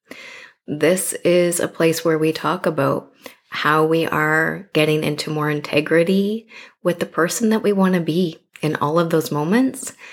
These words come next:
and the kind of connections that we want to have. So today, I want to share with you an idea that I think is really important for us to all consider and think about.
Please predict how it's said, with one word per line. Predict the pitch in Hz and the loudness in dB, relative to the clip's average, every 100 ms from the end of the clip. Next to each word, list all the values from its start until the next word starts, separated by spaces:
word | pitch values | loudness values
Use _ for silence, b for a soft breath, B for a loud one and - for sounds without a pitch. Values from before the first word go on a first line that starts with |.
| B B | B B
and | 214 226 220 | 0 2 0
the | 233 | -2
kind | 320 427 | 2 2
of | 440 | 2
connections | 302 320 330 - 156 139 - | 0 0 0 -2 -2 -2 -2
that | 175 | 0
we | 180 | 2
want | 180 180 | 2 2
to | 175 | 2
have. | 214 185 - - - _ _ - B B | 0 0 -2 -12 -20 _ _ -18 B B
So | - 247 | 0 2
today, | 233 - - 247 339 415 - _ _ _ _ _ - - | 2 -4 0 2 4 2 0 _ _ _ _ _ -20 -2
I | 277 | 0
want | 339 415 | 2 2
to | 415 | 2
share | 226 226 | 4 4
with | 220 214 | 4 4
you | 202 190 185 | 4 6 2
an | - 175 | 0 0
idea | 170 165 180 180 170 160 - | 0 0 4 4 4 0 -2
that | 165 165 | -2 -2
I | 175 | -4
think | - 226 226 226 | -2 2 2 2
is | 208 - | -4 -4
really | 185 190 196 196 185 190 190 190 B B B B | -6 2 4 4 4 4 2 -2 B B B B
important | 190 185 165 156 165 | 0 2 2 0 0
for | - 160 | 0 0
us | 156 | 0
to | - - | -4 -2
all | 160 160 | -2 -2
consider | - 180 175 - 165 151 143 170 220 - | 0 -2 -2 0 2 4 2 0 -8 -4
and | 160 - | -4 -2
think | 131 - | -6 -6
about. | - 95 - - - | -4 -2 -2 -4 -20